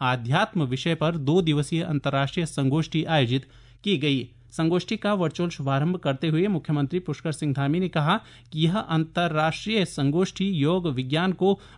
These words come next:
भारत की सनातन परंपरा, वैज्ञानिक दृष्टिकोण और संस्कृति को एक मंच पर लाने का प्रयास है।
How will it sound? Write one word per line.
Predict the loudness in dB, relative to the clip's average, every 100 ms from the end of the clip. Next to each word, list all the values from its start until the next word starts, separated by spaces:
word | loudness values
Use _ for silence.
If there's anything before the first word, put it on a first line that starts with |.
| -2
भारत | 0 0 -2
की | -4
सनातन | -4 0 -2 0 0
परंपरा, | 0 2 2 2 2 0
वैज्ञानिक | -2 0 2 2 0 -2
दृष्टिकोण | -4 -2 -2 2 0
और | 0 0 0
संस्कृति | -2 -4 -2 -2 -2
को | 2 4 4 -2 -20 0 2
एक | 2 2 0
मंच | 2 2 0
पर | -2 0
लाने | 0 2 0
का | 0 0
प्रयास | 0 0 2 0 -2
है। | 0 0